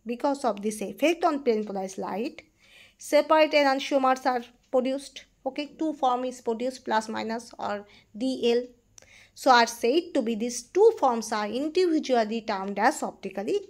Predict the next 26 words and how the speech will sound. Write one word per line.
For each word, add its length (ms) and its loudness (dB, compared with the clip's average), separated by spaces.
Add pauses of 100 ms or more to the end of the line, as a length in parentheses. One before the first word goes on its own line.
(160)
active 340 -10 (180)
compounds। 480 -20 (1300)
দুটো 180 0 (100)
যদি 140 0 (120)
মিক্সচার 400 2 (120)
বলো, 180 2 (100)
মিক্সচার 300 -2 (100)
হিসেবে 220 0 (100)
থাকলেও, 320 0 (100)
তাহলে 240 -4
সেক্ষেত্রে 400 -4
কী 60 2 (100)
হয়, 160 -4 (420)
ওদের 200 4 (640)
in-, 180 2 (360)
ওদের 220 6 (220)
এক্সটার্নাল 840 2 (1120)
কম্পেনসেশনের 840 2
জন্য 200 -6 (240)
ওরা 220 -4
কী 120 -6
হয়, 180 -2
overall 380 -2 (380)
inactive 420 0
হয়ে 180 -6
যায়, 140 -14